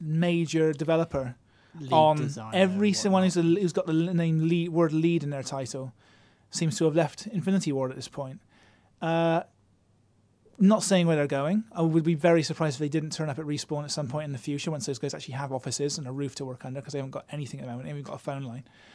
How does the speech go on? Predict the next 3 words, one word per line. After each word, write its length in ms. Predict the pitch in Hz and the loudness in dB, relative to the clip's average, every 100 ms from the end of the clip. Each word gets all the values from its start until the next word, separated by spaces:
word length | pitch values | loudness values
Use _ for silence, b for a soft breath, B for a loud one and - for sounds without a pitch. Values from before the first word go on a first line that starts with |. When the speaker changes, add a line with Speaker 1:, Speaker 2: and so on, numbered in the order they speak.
| b b b b b b | b b b b b b
Speaker 1:
Um, 460 | 165 170 170 170 - b b _ _ _ _ _ _ _ _ _ _ - | 4 6 6 2 -2 b b _ _ _ _ _ _ _ _ _ _ -2
it's, 340 | 202 214 - | 0 2 2
uh, 400 | 233 226 214 214 | 4 6 6 4